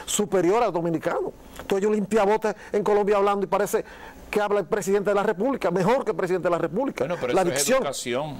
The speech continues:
Speaker 1: No, no, es el modelo oral, el modelo lingüístico, que es superior. Eso
Speaker 2: ¿Qué
Speaker 1: no
Speaker 2: es
Speaker 1: es un
Speaker 2: lingüístico, Pedro Pablo?
Speaker 1: Lingüístico viene de lingüística,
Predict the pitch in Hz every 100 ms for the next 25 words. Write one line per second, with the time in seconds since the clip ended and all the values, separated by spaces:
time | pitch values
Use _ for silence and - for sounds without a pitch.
0 | - 302 320 339 156 - - 185 247 269
1 | 269 277 226 147 - - - - - 196
2 | 233 185 156 180 220 247 233 220 262 190
3 | - 139 - - - - - 208 214 -
4 | 214 202 285 - - - - - - -
5 | - - - 180 190 - 208 220 190 151
6 | 156 143 - 123 113 113 110 107 101 101
7 | 98 104 - - - - - - 220 226
8 | 285 247 254 214 196 190 175 226 226 196
9 | -